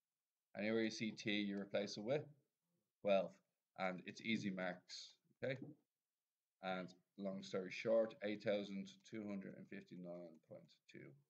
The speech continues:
zero. Okay, next one. Oh, this is tough. Mary invests eight percent, eight thousand for one year or a percent per annum.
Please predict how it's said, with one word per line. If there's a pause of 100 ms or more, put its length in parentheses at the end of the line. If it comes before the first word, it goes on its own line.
(340)
zero. (840)
Okay, (1200)
next
one. (2250)
Oh,
this
is (100)
tough. (1120)
Mary
invests (320)
eight
percent, (120)
eight
thousand
for
one
year
or
a
percent
per
annum.